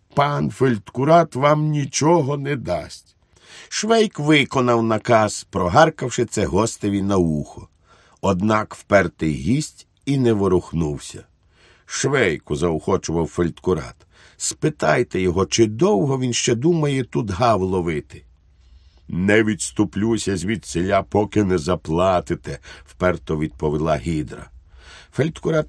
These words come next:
підвівся, підійшов до вікна і сказав: "В такому випадку, Швейку, я передаю його у ваші руки. Робіть з ним, що хочете". "Ходімте, пане", — сказав Швейк, вхопивши небажаного гостя за плече.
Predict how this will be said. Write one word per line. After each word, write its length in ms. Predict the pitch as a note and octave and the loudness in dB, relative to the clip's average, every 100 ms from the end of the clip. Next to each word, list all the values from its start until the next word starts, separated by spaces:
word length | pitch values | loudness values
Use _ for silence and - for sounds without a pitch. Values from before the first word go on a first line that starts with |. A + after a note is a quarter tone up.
| - | -6
підвівся, 680 | E2+ C2+ A#2 C#3 A#2 - E2+ - - - - | -6 -4 -2 -4 -6 -8 -10 -14 -20 -20 -12
підійшов 600 | - F2+ G#2 F2 A#2+ A2+ | -8 -4 -4 -2 0 0
до 160 | F2+ F#2 | 0 -2
вікна 500 | F2+ - F2+ A2 G#2+ - | -2 -4 -6 -4 -6 -8
і 100 | E2 | -12
сказав: 640 | - - F2 D#2+ E2 D2 - _ - - - - - - - - | -10 -8 -6 -2 -2 -4 -12 _ -20 -20 -20 -20 -20 -20 -20 -20
"В 100 | - | -4
такому 500 | A2 - C#3+ C3 A2+ | -2 4 4 4 6
випадку, 600 | A2 F3 - - - D3+ | 8 8 8 -2 -2 -2
Швейку, 720 | - A2 C3 C3 - A#2+ F2+ - _ - - | 2 4 4 4 4 4 4 -2 _ -20 -16
я 360 | - F#2+ G#2 | -8 0 0
передаю 580 | E3 C3 A#2 G2 G2+ G#2 | 0 -2 -2 0 -2 -2
його 460 | G#2 F#2+ F#2 F#2+ F2+ - | -2 -2 2 0 0 -2
у 140 | F#2+ | 0
ваші 500 | D2 D2+ - - - | 0 0 -2 -2 -6
руки. 420 | C#2+ C#2+ - - - _ _ _ | -6 -6 -10 -16 -20 _ _ _
Робіть 400 | - F3 C3 A2 | -2 0 2 0
з 60 | C#2+ | 0
ним, 200 | F2+ D#2 | -2 -2
що 220 | - F2 | -4 -6
хочете". 640 | - E2+ C#2+ - - - - _ - - - _ _ | -4 -4 -4 -10 -14 -20 -20 _ -20 -20 -20 _ _
"Ходімте, 680 | - D4+ B3+ D4+ B2+ E2+ - - | -6 -4 0 0 0 -4 -8 -2
пане", — 440 | A2 D#2+ D2 C#2+ | 0 0 -2 -8
сказав 440 | - - D#2 F#2 | -8 -6 -4 -4
Швейк, 440 | E2 F2 D#2+ C#2 - | -4 -6 -8 -8 -14
вхопивши 580 | - F#2 - F2 - F2 | -6 -4 0 -2 -2 -6
небажаного 640 | E2+ F#2 F2 E2+ E2+ D#2 | -4 -2 -2 -4 -8 -6
гостя 380 | F#2+ F#2 - F2+ | -4 -6 -8 -8
за 140 | F2 | -8
плече. 500 | D2 G2 - - B1 | -8 -8 -8 -10 -12